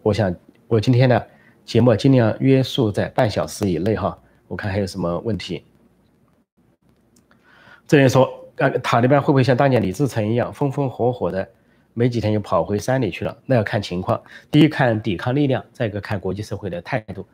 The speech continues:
很难说。啊，现在俄罗斯和中国各方面都在打主意，周围有很多国家，啊，这个东南面有巴基斯坦，啊，西南面有伊朗，有可能跟伊朗冲突。对了，塔利班今天还干了个事，把一个什叶派领袖的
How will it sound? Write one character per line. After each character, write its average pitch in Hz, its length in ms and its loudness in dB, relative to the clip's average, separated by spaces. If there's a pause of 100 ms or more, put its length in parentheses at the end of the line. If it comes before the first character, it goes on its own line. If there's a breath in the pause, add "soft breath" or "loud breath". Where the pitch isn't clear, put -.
很 104 120 -8
难 98 120 -4
说。 143 240 0 (380 loud breath)
啊， 107 140 -2
现 113 180 -2
在 110 100 2
俄 107 140 0
罗 123 80 2
斯 117 140 -2
和 107 140 -2
中 131 180 -2
国 120 160 0
各 - 140 0
方 135 140 0
面 127 120 -2
都 110 80 -4
在 95 140 -6
打 90 160 -6
主 87 180 -12
意， 95 220 -8
周 127 120 -2
围 104 60 0
有 101 80 -4
很 - 160 -14
多 107 100 -8
国 101 120 -8
家， 101 220 -8 (400 soft breath)
啊， 90 240 -8 (280)
这 110 120 -2
个 92 140 -2
东 120 220 0
南 101 160 -2
面 104 120 -2
有 82 180 -6
巴 117 180 -4
基 113 140 -4
斯 104 120 -6
坦， - 180 -12 (400 soft breath)
啊， 90 120 -8
西 107 200 0
南 104 120 2
面 98 140 -2
有 85 140 -6
伊 160 200 2
朗， 131 220 -2
有 104 140 -4
可 - 80 -6
能 95 80 -4
跟 110 120 2
伊 151 120 4
朗 104 120 2
冲 - 160 -6
突。 107 140 -2
对 127 140 4
了， 98 100 2
塔 - 140 -4
利 104 80 0
班 117 120 0
今 131 160 -6
天 123 80 2
还 104 80 0
干 117 160 0
了 110 60 -2
个 90 80 -4
事， - 160 -6 (340 soft breath)
把 101 120 -4
一 95 40 -2
个 104 120 0
什 - 200 -4
叶 139 140 4
派 123 160 -2
领 82 160 -4
袖 117 220 -2
的 90 120 -6